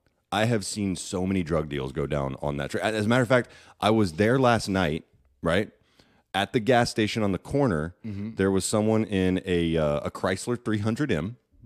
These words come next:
Speaker 1: you know, the
Speaker 2: Uh-huh.
Speaker 1: Bentley looking one,
Speaker 2: Okay.
Speaker 1: with the biggest rims I'd ever seen, selling baggies of heroin just straight out the window.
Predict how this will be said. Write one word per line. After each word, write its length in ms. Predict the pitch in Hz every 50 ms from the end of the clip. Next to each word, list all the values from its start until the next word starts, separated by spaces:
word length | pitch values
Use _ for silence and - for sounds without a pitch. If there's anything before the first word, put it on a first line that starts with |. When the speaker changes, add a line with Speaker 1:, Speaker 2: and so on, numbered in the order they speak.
| - -
Speaker 1:
you 80 | - 90
know, 180 | 82 80 101 107 - -
the 60 | -
Speaker 2:
Uh-huh. 60 | 92
Speaker 1:
Bentley 260 | 101 95 90 87 90
looking 280 | 85 80 80 - 82 78
one, 180 | 76 80 104 - _ -
Speaker 2:
Okay. 320 | 90 101 - - 101 101 113
Speaker 1:
with 200 | 98 95 92 - - 85
the 140 | 76 101 92 80 69 65 - _ _
biggest 400 | - 107 127 135 151 160 147 -
rims 420 | 107 101 110 101 82 71 76 76 - -
I'd 100 | 85 80
ever 240 | 82 101 107 120 104
seen, 340 | - - 82 67 69 78 - - - - - - - - - -
selling 680 | - - - - 120 113 123 131 123 117 113 104 98 98 _ _ _ _ _ _ _ - - - - - - _ _
baggies 460 | - 98 104 113 110 113 113 113 101 95
of 120 | 92 87
heroin 500 | 87 98 101 110 107 98 87 85 82 80
just 220 | 73 85 80 -
straight 320 | - - - - 87 90 92
out 160 | 90 87 -
the 60 | 92
window. 360 | 85 85 78 73 65 60 60